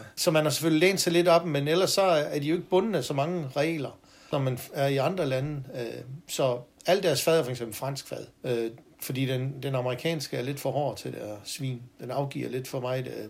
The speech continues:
både tannin og alt muligt andet smag. Og ellers så eksperimenterer de jo en masse med cement og, øh, lerkar og,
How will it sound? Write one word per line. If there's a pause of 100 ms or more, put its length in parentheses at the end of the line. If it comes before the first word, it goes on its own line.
både
tannin
og
alt
muligt
andet
smag.
Og
ellers
så
eksperimenterer
de
jo
en
masse
med
cement
og, (640)
øh,
lerkar
og,